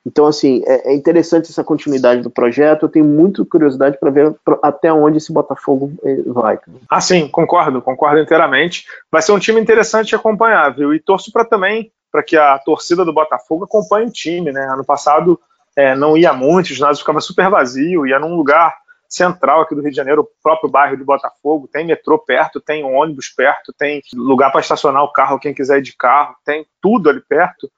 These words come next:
Speaker 2: O Botafogo precisa dar uma moral maior pro time, né, Pedro?
Speaker 1: Eu concordo. Eles merecem, cara. E-, e-, esse, eu, eu,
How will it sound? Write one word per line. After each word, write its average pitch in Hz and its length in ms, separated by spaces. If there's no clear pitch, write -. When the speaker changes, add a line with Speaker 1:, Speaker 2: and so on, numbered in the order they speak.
Speaker 2:
O 180 40
Botafogo 165 380
precisa 196 180
dar 202 100
uma 214 100
moral 190 280
maior 165 260
pro - 100
time, 151 260
né, 143 240
Pedro? 127 220
Speaker 1:
Eu 131 140
concordo. 139 840
Eles 156 180
merecem, 123 460
cara. 110 360
E-, 139 40
e-, 156 320
esse, - 280
eu, 156 140
eu, 160 260